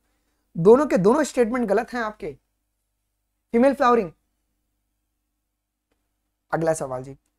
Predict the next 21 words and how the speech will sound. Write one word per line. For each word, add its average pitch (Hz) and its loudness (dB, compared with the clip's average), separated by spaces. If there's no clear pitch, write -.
स्टेटमेंट 202 -4
वन, 139 -14
जो 269 2
कार्डियक 254 6
मसल 277 2
होता 226 6
है 202 0
बच्चों, 196 -4
वो 320 -2
स्ट्राइएटेड 226 0
होता 285 4
है 277 2
क्या 147 -10
in 226 4
appearances? 240 4
और 233 6
जो 440 6
कार्डियक 233 4
मसल्स 254 0
होता 214 2
है 277 -4